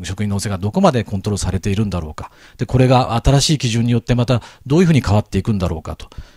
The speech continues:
いうことは非常に大きな関心事であろうと思います。この辺の問題について少し考えてみたいと思います。まずこの事実、リスクとは何かっていうのはなかなか、まあ、簡単にすぐ話-、一言で話すことは難しいわけですけど、ちょっと一つの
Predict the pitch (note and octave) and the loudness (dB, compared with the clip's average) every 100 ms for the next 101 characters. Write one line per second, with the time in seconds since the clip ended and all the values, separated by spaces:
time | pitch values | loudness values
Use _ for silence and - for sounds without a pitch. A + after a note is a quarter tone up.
0 | _ C#3+ D#3+ E3 D#3 A#2+ F#2+ C#3+ C#3+ C#3+ | _ 2 4 4 2 4 4 4 4 2
1 | A2+ F2 D#2 - G#2 G2 - F#2 E2 D#2 | 0 -2 -4 -2 0 0 -2 -4 -4 -4
2 | F2 G#2 - - D#2+ - - - - - | 0 0 0 -2 -8 -10 -14 -20 -12 0
3 | C3 C#3 C#3+ C#3+ C#3 C#3 - C#3+ A2 - | 4 4 4 0 2 2 0 0 0 0
4 | F#2+ - F2+ G2 G#2+ F#2+ - E2+ E2+ - | -2 -2 -2 0 0 0 -2 -8 -4 -2
5 | F#2 E2 E2 D#2+ D2 - - - - B2 | -2 -4 -8 -8 -10 -12 -16 -20 -10 0
6 | C#3 D3+ B2 C3 C#3 C3 A#2 A#2+ E3 C3+ | 2 2 -2 -4 -2 -4 -4 -2 -4 -4
7 | G#2 G2 F#2 G#2 G2+ A2+ - - D3 C3+ | -6 -6 -6 -6 -4 -2 0 2 4 2
8 | D#3+ C#3 G#2 A#2 A2 G#2 A2+ C3 C3+ B2 | 0 0 0 0 2 2 2 2 2 0
9 | - - - - - - - B2 B2+ C3+ | -6 -14 -14 -14 -8 -4 0 2 4 2
10 | A#2+ C#3+ A#2 A2 A#2+ - - - - - | 0 2 2 4 0 -2 -18 -20 -18 -2
11 | C3+ C#3 G2+ F2+ A2 - G#2 F#2+ G#2+ A2+ | 0 2 0 0 -2 -2 -2 0 -2 2
12 | C#3+ E3 A2+ G2 - G2+ A#2+ - D3 A#2 | 2 4 4 2 -2 -2 -2 -2 -2 -2
13 | G2 | -6